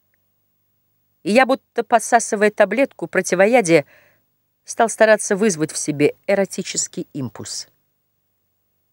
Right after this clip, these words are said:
Глазами, полными вожделения, я стал по-новому смотреть на все окружающее — и уходившая вдаль улица представилась мне волшебным замком, сплошь состоящим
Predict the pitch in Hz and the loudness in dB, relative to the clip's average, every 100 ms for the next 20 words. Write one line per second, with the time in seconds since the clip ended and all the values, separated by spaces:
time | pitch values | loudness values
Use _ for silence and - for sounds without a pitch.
0 | _ _ 131 165 165 185 180 - 180 175 | _ _ 2 4 6 2 2 -2 -2 0
1 | 170 160 165 185 190 135 113 - _ _ | 0 2 4 4 4 0 -6 -10 _ _
2 | _ _ 170 185 214 - 208 220 202 196 | _ _ -4 2 2 4 2 2 0 -2
3 | 202 190 190 208 190 180 175 196 180 185 | 0 0 0 -2 0 0 2 2 2 0
4 | 180 220 170 - - 127 - _ _ _ | 4 4 4 -4 -8 -10 -10 _ _ _
5 | _ _ _ - 190 226 220 262 - 220 | _ _ _ -4 0 2 2 0 2 2
6 | - 160 160 220 196 - _ _ - 233 | 0 -4 4 4 4 -4 _ _ -10 -6
7 | 165 - - 120 143 - - 175 170 - | -4 -6 -8 -10 -10 -2 2 2 0 -2
8 | 170 165 156 - 175 160 160 139 170 143 | 0 2 2 0 -2 -2 -2 2 0 0
9 | - 107 - _ _ _ _ _ _ - | -10 -16 -20 _ _ _ _ _ _ -16
10 | - 233 226 - 127 - 139 151 - 139 | -2 0 0 -2 -6 -2 0 0 -2 -8